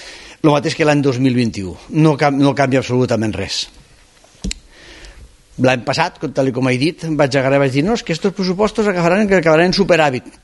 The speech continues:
En superàvit acabaran, i les, i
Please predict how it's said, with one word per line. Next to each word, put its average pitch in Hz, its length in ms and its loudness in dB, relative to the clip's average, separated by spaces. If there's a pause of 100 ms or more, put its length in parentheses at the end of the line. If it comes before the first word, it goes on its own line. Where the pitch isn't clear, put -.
(460)
En 113 100 -6
superàvit 92 460 -10
acabaran, 185 580 -2
i 131 220 -2
les, 120 160 -4
i 120 160 -2